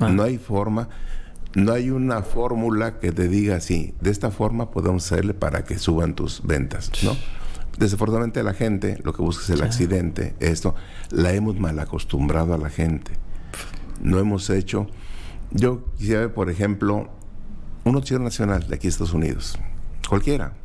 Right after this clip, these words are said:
Speaker 2: de cualquier cadena, A B C, N B C, C B S, cualquiera. Sí, si hay un hecho dramático, los, en la mañana que hubo tres muertos en una base naval en Pensacola, en Florida, bueno, es un hecho,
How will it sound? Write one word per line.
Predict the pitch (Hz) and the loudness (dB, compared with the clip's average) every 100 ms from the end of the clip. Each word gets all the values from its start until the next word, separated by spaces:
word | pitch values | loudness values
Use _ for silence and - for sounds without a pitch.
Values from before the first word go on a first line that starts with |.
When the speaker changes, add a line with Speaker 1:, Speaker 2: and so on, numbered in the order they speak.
| - | -2
Speaker 2:
de | 90 | 0
cualquier | 107 131 | 2 2
cadena, | 110 87 73 - - | 0 0 -2 -6 -4
A | - 104 | 0 0
B | 80 | 0
C, | - 92 | 0 2
N | 82 | 2
B | 80 | 0
C, | 82 | 0
C | 80 80 | 2 2
B | 80 | 2
S, | 78 - | 0 -2
cualquiera. | - - 98 - - - - - - - - - - - - - | -2 0 0 0 -4 -6 -6 -8 -8 -8 -8 -8 -8 -10 -8 -2
Sí, | 208 180 | 0 0
si | - | 0
hay | 107 | 2
un | 113 113 | 2 0
hecho | 113 113 101 | 0 0 2
dramático, | 95 101 98 113 - 110 85 | 2 2 0 -4 -2 -2 0
los, | 76 71 65 - - - - - - | 0 -2 -4 -8 -14 -14 -14 -10 -4
en | 80 | 0
la | 80 | 2
mañana | 80 90 92 87 | 4 4 2 0
que | 87 73 80 | -2 -2 0
hubo | 90 82 | 2 2
tres | 80 80 | 2 2
muertos | 80 82 82 - | 4 2 0 -2
en | 80 | 0
una | 80 78 | 2 2
base | 78 80 | 0 0
naval | 78 80 78 | 2 2 0
en | |
Pensacola, | 71 69 69 78 80 80 | 0 0 0 2 2 2
en | 71 | 0
Florida, | 80 82 85 104 - - - - - - | 2 2 2 0 -4 -12 -14 -10 -4 0
bueno, | 135 135 - - - | 0 0 -6 -10 -6
es | - 87 | -2 2
un | 98 | 4
hecho, | 95 95 113 | 2 -2 -8